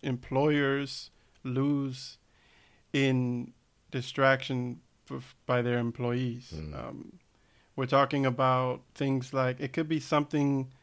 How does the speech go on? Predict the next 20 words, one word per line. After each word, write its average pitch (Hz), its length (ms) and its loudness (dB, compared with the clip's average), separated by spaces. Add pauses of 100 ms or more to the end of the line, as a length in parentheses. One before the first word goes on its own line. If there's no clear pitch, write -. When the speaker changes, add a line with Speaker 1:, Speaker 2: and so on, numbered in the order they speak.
(220)
Speaker 1:
that's 131 340 -2
totally 143 300 0
out 127 140 2
of 156 100 -4
your 180 100 0
control, 190 500 -2 (180)
like 123 240 -6
loud 127 400 0 (420)
colleagues, 156 680 0 (320)
um, 131 560 -6 (1000)
it 131 120 -8
could 147 140 2
also 147 320 4
be, 143 220 0
and 127 100 0
this 131 140 -4
is 131 60 -10
something 131 300 -4
that 127 100 -2
I 127 160 2